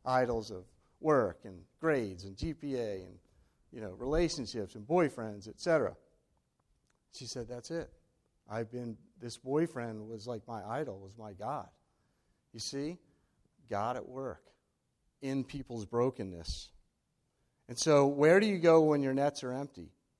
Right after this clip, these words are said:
Do you look to your own authority? Or do you look outside yourself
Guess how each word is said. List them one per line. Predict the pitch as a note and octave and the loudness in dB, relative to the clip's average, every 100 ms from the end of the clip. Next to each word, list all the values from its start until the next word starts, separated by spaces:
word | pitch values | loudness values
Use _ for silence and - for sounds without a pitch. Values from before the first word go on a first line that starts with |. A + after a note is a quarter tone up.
| _ _ _ _ _ _ | _ _ _ _ _ _
Do | B2+ | -6
you | |
look | B2+ C3+ | -4 -4
to | - | -4
your | C3 | -2
own | B2+ D3 | -2 -2
authority? | D#3 D#3 D#3 F3 A3 - _ _ _ _ _ _ _ _ _ _ | 0 4 4 4 0 -10 _ _ _ _ _ _ _ _ _ _
Or | A#2+ B2+ | -6 -4
do | |
you | C3+ C3+ | -2 0
look | C#3+ C#3 | 2 4
outside | B2+ - C3+ C#3 C#3+ | 2 4 2 2 0
yourself | B2 C3 A#2+ A2 | -4 -2 -2 -2